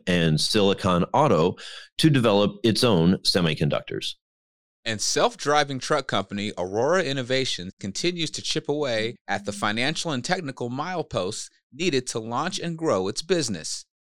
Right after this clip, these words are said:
Speaker 2: The company moved this week to bolster its financial position. It intends to sell as much as eight hundred million dollars in Class A common stock through two separate transactions. In a regulatory filing,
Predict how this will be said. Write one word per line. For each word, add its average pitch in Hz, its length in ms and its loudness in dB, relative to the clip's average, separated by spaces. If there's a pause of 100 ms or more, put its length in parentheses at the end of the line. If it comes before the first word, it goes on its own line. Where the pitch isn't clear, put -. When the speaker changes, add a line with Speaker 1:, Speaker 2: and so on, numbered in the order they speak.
(240)
Speaker 2:
The 123 80 0
company 240 400 -2
moved 160 320 0
this 131 240 -2
week 147 300 -4
to 120 100 -4
bolster 123 480 2
its 104 140 -4
financial 98 520 -4
position. 127 600 -2 (280)
It 95 80 -8
intends 151 600 -4
to 139 120 -2
sell 131 480 2
as 95 200 -4
much 120 260 -2
as 98 220 -6 (100)
eight 214 200 0
hundred 151 280 -4
million 104 320 -6
dollars 113 440 0
in 101 180 -12
Class 147 480 -2
A 127 180 -2
common 101 320 -6
stock 123 460 -4
through 107 160 -6
two - 320 -6
separate 104 400 -6
transactions. 117 880 -4 (460)
In 101 100 -4
a 98 60 -2
regulatory 101 580 -2
filing, 123 540 0